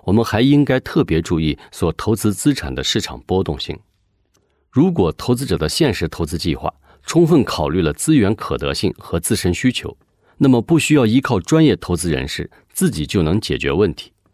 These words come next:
一个经过深思熟虑的投资组合以及对专业投资人的谨慎选择，是人们在衡量成本与收益之后的结果。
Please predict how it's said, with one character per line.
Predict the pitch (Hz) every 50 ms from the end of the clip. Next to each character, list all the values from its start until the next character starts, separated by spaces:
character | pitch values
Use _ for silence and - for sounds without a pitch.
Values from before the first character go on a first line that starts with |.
| _ _ _ _ _ _ _ _
一 | _ 110 135
个 | 139 143
经 | 107 - 139 156
过 | 147 135 110
深 | 95 - - 151 151
思 | 143 - 147
熟 | 135 - - 104 101 123
虑 | 151 165 127
的 | 85 78
投 | - - - 95 98
资 | 101 131
组 | - - 71
合 | 64 - - 71 69 65 - _ - _
以 | - 95
及 | 82 - 117
对 | 113 143 123 98
专 | - - 165 165 170
业 | 160 110 90 -
投 | - - 95 92
资 | 101 117
人 | 95 82 92
的 | 101 107
谨 | 82 - - 71 69
慎 | - - 113 87
选 | - - 67 60 60
择， | - - 65 65 - _ _ _ _ _ _
是 | - - 156
人 | 117 110 117
们 | 139 131
在 | 117 139 110
衡 | 95 - - 113 131
量 | 123 104 107 107
成 | - - - 120
本 | 117 87 71 - -
与 | - 85 90 92
收 | - - - 147 147 151
益 | 143 98
之 | - - - 139
后 | 131 - 165 139
的 | - 78
结 | 69 - - 71 71
果。 | 71 - -